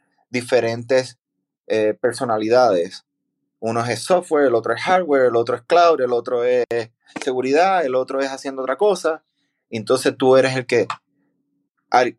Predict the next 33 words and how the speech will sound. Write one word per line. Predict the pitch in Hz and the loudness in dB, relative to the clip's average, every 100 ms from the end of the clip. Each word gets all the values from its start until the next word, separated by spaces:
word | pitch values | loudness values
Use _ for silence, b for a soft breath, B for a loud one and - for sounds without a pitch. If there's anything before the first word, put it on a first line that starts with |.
| _ | _
haces | 107 113 143 | -4 -2 -4
una | 151 143 | -4 -6
arquitectura | 143 139 127 - 151 139 | -2 -2 -4 -2 0 0
completa | 127 123 143 143 123 107 107 | -2 -4 0 2 2 -2 -4
sabiendo | _ 123 110 113 123 123 | _ -4 -2 0 -2 0
que | 123 | -2
tú | 117 120 | -2 -6
tienes | 117 123 120 113 | -2 0 0 -2
como | 127 113 | -4 -4
equipo | 110 113 113 | -4 0 0
de | |
trabajo, | 110 113 123 113 104 | 2 4 4 2 0
tienes | 101 95 | -4 -6
que | - | -10
conocer | - 107 - 110 101 | -8 -8 -4 -2 -2
un | 98 | -2
poco | 101 95 98 | -4 0 0
de | 92 | 4
todo. | 120 104 92 - _ _ _ _ _ _ _ | 4 4 0 -4 _ _ _ _ _ _ _
Y | 110 | -4
entonces | 104 117 120 113 | 0 -2 -2 -6
eso | 123 | -4
es | |
lo | 113 | -2
que | 104 | -4
tú | 110 | -4
presentas | 101 98 - 123 120 107 | -4 -4 -2 -2 0 0
a | 104 | 2
los | 101 95 92 | 2 2 0
ejecutivos | - 107 117 98 135 113 101 - _ _ _ _ _ _ _ - | 0 0 -4 -6 -2 -2 -4 -8 _ _ _ _ _ _ _ 0
para | 107 | 0
entonces, | 98 95 92 95 92 82 _ | 2 -2 -2 0 0 -2 _
este, | 104 - 110 92 85 | -4 -2 0 2 0